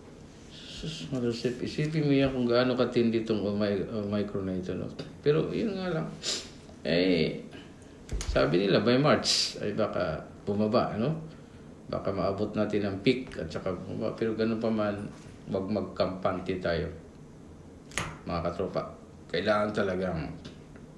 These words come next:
mag-ayos tayo at, uh,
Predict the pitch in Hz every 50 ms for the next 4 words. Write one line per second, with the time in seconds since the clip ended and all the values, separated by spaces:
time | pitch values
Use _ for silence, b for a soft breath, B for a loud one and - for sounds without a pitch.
0 | - - - - - - - - - - B B B B B B B B B B
1 | B B 92 92 82 80 101 98 104 95 - - - 117 113 113 107 104 98 87
2 | 80 - 78 87 85 82 - - - 69 64 -